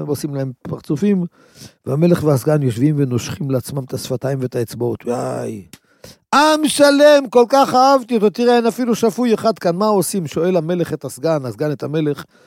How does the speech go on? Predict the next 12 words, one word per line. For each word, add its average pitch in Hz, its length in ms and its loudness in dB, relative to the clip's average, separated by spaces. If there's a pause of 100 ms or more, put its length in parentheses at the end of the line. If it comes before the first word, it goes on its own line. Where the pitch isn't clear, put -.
(280)
עומדים 170 320 2
יום, 185 240 6
יומיים, 160 340 4
שלושה, 156 280 0
וזורקים 226 480 0
להם 202 200 0
בוטנים 180 340 0
ואוכל 185 400 2
ו-, 139 140 2
ו-, 127 120 0
ויורקים 131 460 0
עליהם. 170 320 0